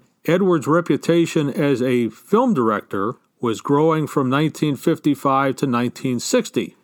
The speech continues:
thanks to films such as Operation Petticoat, starring Cary Grant and Tony Curtis,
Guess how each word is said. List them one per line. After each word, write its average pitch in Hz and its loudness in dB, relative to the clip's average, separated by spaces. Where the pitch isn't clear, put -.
thanks 165 -2
to 135 -2
films 147 0
such 127 -4
as 117 -2
Operation 123 -2
Petticoat, 190 0
starring 113 -4
Cary 139 0
Grant 135 0
and 110 -6
Tony 113 -4
Curtis, 190 -2